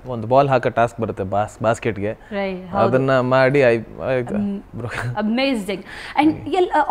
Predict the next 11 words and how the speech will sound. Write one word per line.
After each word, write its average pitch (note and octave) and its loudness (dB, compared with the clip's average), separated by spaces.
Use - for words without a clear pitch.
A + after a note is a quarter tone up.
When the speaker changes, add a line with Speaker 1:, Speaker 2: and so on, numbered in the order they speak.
Speaker 2:
almost F4+ 4
ಎಲ್ಲ, D4+ 4
ಆ, G#3+ 0
ಸೀಸನ್‌ಗಿಂತನೂ C4+ 2
ಈ C#4+ 6
ಸೀಸನ್ A#3+ 0
most D4+ 2
watched, A3 0
most D4 2
controversies D4 2
ಆದಂಥ A#3 2